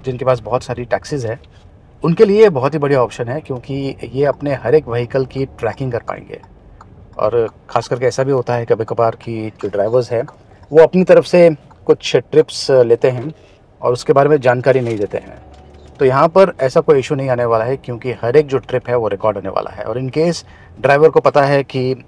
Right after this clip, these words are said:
आपकी गाड़ी में ये सिस्टम लगा हुआ है, तो वो जो ड्राइवर है अगर इस सिस्टम को निकालने की कोशिश करेगा तो आपको नोटिफिकेशन मिल जाएगा कि ये जो सिस्टम है ये रिमूव हो चुका है। तो मतलब ये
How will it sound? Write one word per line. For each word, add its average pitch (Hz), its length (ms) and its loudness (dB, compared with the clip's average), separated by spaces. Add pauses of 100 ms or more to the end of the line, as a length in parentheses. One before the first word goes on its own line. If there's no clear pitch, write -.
(100)
आपकी 117 200 -6
गाड़ी 117 240 0
में 123 140 -4
ये 113 180 -6
सिस्टम 131 380 -8
लगा 104 180 -2
हुआ 95 220 -4
है, 143 140 -10 (440)
तो 127 400 -2 (240)
वो 139 260 0
जो 170 100 2
ड्राइवर 180 400 4
है 147 140 2 (360)
अगर 165 220 4 (220)
इस 160 100 -2
सिस्टम 196 520 -2
को 190 100 2
निकालने 139 520 0
की 160 120 -10
कोशिश 143 280 -4
करेगा 139 300 0
तो 131 100 0
आपको 131 160 -4
नोटिफिकेशन 104 480 -10
मिल 92 120 -12
जाएगा 95 280 -10
कि 110 340 -14 (380)
ये 104 120 -10
जो 98 100 -14
सिस्टम 165 360 -4
है 165 260 -2
ये 110 380 -8 (100)
रिमूव 117 260 -6
हो 104 100 -4
चुका - 240 -12
है। - 220 -18 (340)
तो 160 60 -2
मतलब 170 320 0
ये 170 320 0